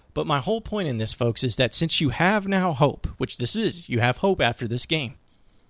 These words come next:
hold on to that. Don't find reasons to hate on this team. Don't find reasons to hate on Chad Morris.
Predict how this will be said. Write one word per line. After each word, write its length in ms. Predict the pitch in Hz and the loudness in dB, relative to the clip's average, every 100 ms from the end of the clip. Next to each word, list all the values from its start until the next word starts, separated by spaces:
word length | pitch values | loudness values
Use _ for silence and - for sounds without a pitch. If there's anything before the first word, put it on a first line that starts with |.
| _ _ _ _ _ _ _ _ - | _ _ _ _ _ _ _ _ -8
hold 200 | 156 214 | -6 -2
on 140 | 247 | -2
to 60 | 175 | 0
that. 420 | 127 131 - - _ _ _ _ | 2 0 -2 -10 _ _ _ _
Don't 200 | - 269 | 0 0
find 440 | - - 208 202 127 | 0 2 2 2 0
reasons 920 | 117 170 185 147 120 107 95 - - - | 2 2 2 0 -2 -4 0 0 -2 -6
to 100 | - | -4
hate 180 | 101 120 | 4 6
on 140 | 113 | 4
this 160 | 98 - | 2 -2
team. 160 | 101 110 | -2 0
Don't 160 | 220 | 0
find 280 | - 220 170 | -2 -4 -2
reasons 520 | 147 165 156 143 104 | -2 0 0 0 -2
to 80 | 113 | -2
hate 160 | 123 110 | -2 -2
on 100 | 104 | -2
Chad 240 | 117 95 | -2 0
Morris. 320 | 113 117 98 | 0 0 -2